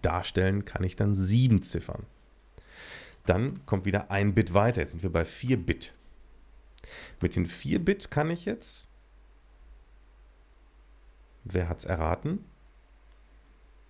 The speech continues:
Logischerweise, wenn wir uns die Folge angucken, null bis eins sind zwei Zeichen,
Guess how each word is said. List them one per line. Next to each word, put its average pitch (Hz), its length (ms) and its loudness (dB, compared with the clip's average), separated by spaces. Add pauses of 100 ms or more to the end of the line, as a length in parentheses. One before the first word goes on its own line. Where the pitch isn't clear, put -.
(720)
Logischerweise, 110 840 0
wenn 98 100 0
wir 95 80 0
uns 98 120 -4
die - 100 -6
Folge 95 360 0
angucken, - 520 -4 (3750)
null 98 220 4
bis 101 220 -4
eins 98 420 -2
sind - 200 0
zwei 107 280 0
Zeichen, 147 680 -4